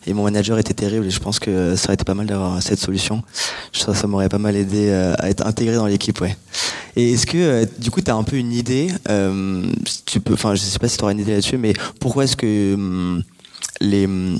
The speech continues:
peut-être les jeunes générations, je sais pas, peut-être que je géné-, généralise en disant ça, mais tendent à ne pas être très fidèles, euh, à une entreprise. Est-ce que toi, du coup, t'arrives, euh, en, avec ce système de feedback à avoir un peu une idée là de,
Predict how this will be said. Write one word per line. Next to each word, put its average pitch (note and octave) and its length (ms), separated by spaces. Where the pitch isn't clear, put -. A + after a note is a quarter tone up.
peut-être A2+ 160
les G#2 120
jeunes G#2+ 200
générations, G2 520
je - 40
sais - 120
pas, G2+ 80
peut-être - 320
que - 140
je F#2 100
géné-, G2 180
généralise G2+ 440
en G2 40
disant F#2+ 180
ça, G#2+ 240
mais G2+ 300
tendent A2+ 260
à G2+ 80
ne G2 120
pas G#2 140
être G#2+ 100
très - 180
fidèles, A2 580
euh, F#2+ 220
à F#2 80
une G2 100
entreprise. G2+ 480
Est-ce - 140
que - 100
toi, G#2+ 160
du G2 100
coup, A#2+ 120
t'arrives, A2 480
euh, F#2 180
en, E2+ 100
avec F#2+ 160
ce - 80
système G2+ 320
de G#2 80
feedback G#2 380
à F2+ 180
avoir F#2+ 380
un F#2+ 60
peu - 120
une G#2 80
idée G2 240
là G2+ 160
de, G2 280